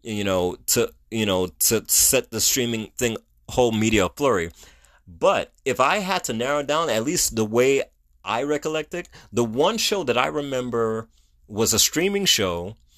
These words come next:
and it, that's what really made streaming, like, a natural phase in evolution for media entertainment, and that was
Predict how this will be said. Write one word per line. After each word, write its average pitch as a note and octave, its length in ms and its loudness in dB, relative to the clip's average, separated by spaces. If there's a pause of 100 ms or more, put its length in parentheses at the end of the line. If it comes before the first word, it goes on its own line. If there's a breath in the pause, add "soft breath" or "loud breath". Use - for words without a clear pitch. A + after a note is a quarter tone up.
(320 soft breath)
and A2+ 320 0 (200)
it, A#2+ 200 0 (760)
that's A#2 480 0
what D3+ 280 0
really C3 440 -2
made A2+ 300 -2
streaming, A2+ 800 -4
like, F#2+ 340 -4 (480)
a G#2+ 80 2
natural G#2+ 1080 0 (120)
phase F#2+ 760 0 (480 soft breath)
in G#2 400 -4
evolution G#2 720 0 (280 soft breath)
for G2 420 -6 (240)
media A2 400 2
entertainment, F#2 600 -4 (260 loud breath)
and G2+ 140 -4
that A2+ 180 0
was A2 220 2